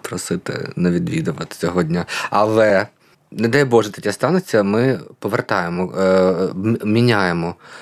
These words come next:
квиточки, тому це буде добре. І ще одна штука, е, важлива. Е, також, е, з початком вистави, е, зала, е, закривається,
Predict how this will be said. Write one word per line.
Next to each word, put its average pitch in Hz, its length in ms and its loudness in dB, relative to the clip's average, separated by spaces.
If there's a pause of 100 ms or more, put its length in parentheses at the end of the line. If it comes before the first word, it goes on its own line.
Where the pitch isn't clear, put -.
(100)
квиточки, 117 680 0
тому 98 420 -6 (540)
це - 120 0
буде 107 200 4
добре. 95 400 0 (300)
І 95 160 -2
ще 139 300 2
одна 104 260 0
штука, - 460 -8 (420)
е, 95 160 2
важлива. 95 500 0 (380)
Е, 95 100 0
також, - 500 2
е, 92 220 4 (240)
з 95 180 -6
початком 110 640 0
вистави, 120 640 0 (420)
е, 95 140 2
зала, 98 720 0 (180)
е, 95 260 2
закривається, 98 920 0